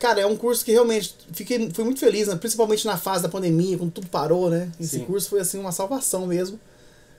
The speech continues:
Speaker 1: né? Todo mundo sem saber o que fazer, meu Deus do céu. Todo mundo já indo pras, pra plata-, pras plataformas. Eu tinha lançado ele em dois mil e dezenove, a primeira turma. Então eu já tava engajado, né?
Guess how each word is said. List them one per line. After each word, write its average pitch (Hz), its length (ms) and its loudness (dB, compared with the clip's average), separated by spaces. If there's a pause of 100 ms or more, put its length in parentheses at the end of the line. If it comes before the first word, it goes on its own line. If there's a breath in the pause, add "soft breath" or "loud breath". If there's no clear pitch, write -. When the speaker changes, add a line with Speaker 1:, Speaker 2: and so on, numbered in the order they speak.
(220 soft breath)
Speaker 1:
né? 117 220 -10
Todo 190 220 -2
mundo 190 200 -2
sem - 300 -4
saber 185 200 -2
o 175 40 -8
que 202 140 -4
fazer, 175 360 0
meu 190 120 -2
Deus 175 140 -2
do 165 40 -4
céu. 175 180 0
Todo 185 140 -4
mundo 214 140 2
já 208 100 6
indo 214 160 2
pras, - 160 -6
pra 202 160 0
plata-, 208 260 0
pras 175 200 -4
plataformas. 196 640 -2
Eu 202 60 0
tinha 226 140 2
lançado 214 300 0
ele 208 80 4
em - 20 -10
dois 208 140 2
mil 208 100 -2
e - 20 0
dezenove, 160 500 0 (920 soft breath)
a - 60 -20
primeira 160 280 2
turma. 143 220 -2
Então 135 100 -2
eu 156 60 0
já 175 60 -2
tava 185 200 -2
engajado, 165 540 2
né? 139 240 -4